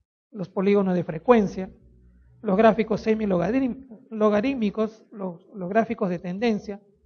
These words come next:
gráficos de tallos y hojas y los block splot, los box splot, perdón. Entonces,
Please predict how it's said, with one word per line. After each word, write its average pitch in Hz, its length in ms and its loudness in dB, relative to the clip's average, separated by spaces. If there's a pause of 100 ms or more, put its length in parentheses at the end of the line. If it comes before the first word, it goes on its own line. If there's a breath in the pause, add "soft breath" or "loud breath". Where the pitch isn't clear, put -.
(420)
gráficos 214 460 0
de 170 80 0
tallos 202 380 0
y 208 100 -4
hojas 240 420 0
y 208 280 -14 (120)
los 180 220 -8
block 202 240 -4 (180)
splot, - 380 -16 (520)
los 185 140 -8
box 220 260 2
splot, - 320 -6
perdón. 160 300 -16 (180)
Entonces, 254 680 0